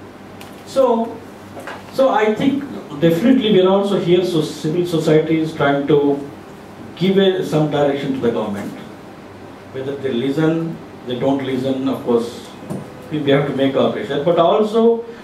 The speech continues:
like other friends said, people like you from America, is always also, you know, a Gora telling,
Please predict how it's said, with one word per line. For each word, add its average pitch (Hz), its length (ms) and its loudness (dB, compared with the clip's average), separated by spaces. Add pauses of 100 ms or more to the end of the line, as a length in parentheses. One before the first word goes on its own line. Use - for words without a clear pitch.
(140)
like 175 200 4
other 214 320 4
friends 202 260 2
said, 151 360 2 (500)
people 233 340 4
like 208 320 2
you 165 400 4 (1400)
from 160 220 0
America, 160 520 2 (100)
is 143 240 -2
always 175 400 2
also, 165 320 4
you - 80 4
know, 196 100 2
a 165 160 4
Gora 165 320 4
telling, 151 560 0